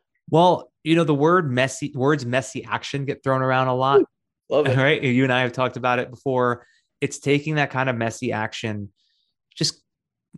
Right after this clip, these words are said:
Speaker 1: having the conversations. That's what matters. It's, as you said, it's,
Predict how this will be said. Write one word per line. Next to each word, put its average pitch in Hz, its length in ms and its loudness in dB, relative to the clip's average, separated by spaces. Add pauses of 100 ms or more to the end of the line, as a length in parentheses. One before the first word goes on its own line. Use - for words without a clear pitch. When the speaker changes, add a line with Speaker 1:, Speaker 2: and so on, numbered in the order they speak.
(140)
Speaker 1:
having 208 400 0
the 214 80 0
conversations. 170 1120 -6 (140)
That's 139 320 -6
what 202 120 -2
matters. 170 560 -2
It's, - 340 -10 (380)
as 156 220 -4
you 175 60 -4
said, - 340 -2
it's, 120 260 -6